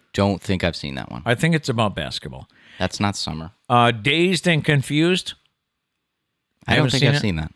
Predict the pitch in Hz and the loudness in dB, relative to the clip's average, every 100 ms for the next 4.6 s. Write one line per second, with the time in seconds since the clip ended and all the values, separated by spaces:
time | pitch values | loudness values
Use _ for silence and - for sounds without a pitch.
0 | _ 107 113 107 127 131 190 277 349 - | _ -4 -4 -2 -2 -2 -2 -2 -2 -2
1 | - 92 92 - _ _ - 113 110 - | -4 -6 -10 -14 _ _ -4 0 0 0
2 | 160 139 - 123 139 85 - - _ _ | 0 -2 -2 0 -2 -4 -12 -20 _ _
3 | _ _ - 127 123 - 175 175 156 131 | _ _ -2 0 0 2 2 4 2 -2
4 | 107 90 71 - - | -4 -6 -6 -10 -12